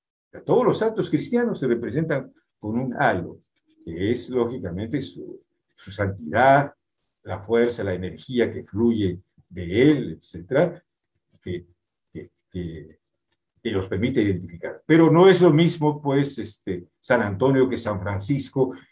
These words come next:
que Santo Tomás o, o cualquier otro santo, ¿no? Entonces hay que buscar los elementos que permitan caracterizar a un santo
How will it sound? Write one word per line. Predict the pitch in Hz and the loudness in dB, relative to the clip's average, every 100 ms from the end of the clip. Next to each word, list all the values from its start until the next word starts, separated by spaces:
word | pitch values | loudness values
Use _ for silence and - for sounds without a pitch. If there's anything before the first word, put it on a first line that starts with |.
| _ | _
que | 131 113 107 101 101 95 | 2 4 4 4 2 0
Santo | 92 - - 92 120 107 104 98 90 87 90 127 | -6 -16 -20 -4 0 0 0 -6 -6 -8 -4 0
Tomás | 135 135 151 160 156 - | 4 4 6 4 2 -2
o, | 95 90 92 - | -6 -6 -10 -12
o | - 98 | -8 -6
cualquier | 98 87 104 110 | -6 -8 -6 -8
otro | - 76 | -8 -14
santo, | - - _ - | -16 -20 _ -8
¿no? | 175 185 _ _ _ _ | -8 -8 _ _ _ _
Entonces | - 107 147 | -8 -6 0
hay | 127 156 | 2 2
que | 156 156 - _ _ | 2 -2 -2 _ _
buscar | 113 117 - 196 196 | -2 -2 2 2 2
los | 160 143 | 0 2
elementos | 120 147 226 151 - 226 - _ _ _ _ - | 2 4 2 0 -2 -8 -8 _ _ _ _ -6
que | 131 | -6
permitan | 131 110 113 180 180 160 147 | -2 -2 0 0 0 -2 -2
caracterizar | 135 113 98 98 87 151 151 151 | -2 -2 -2 -6 -4 -4 -4 -4
a | 95 | -6
un | 107 170 | -6 -6
santo | 147 165 175 170 127 | -6 -6 -6 -10 -14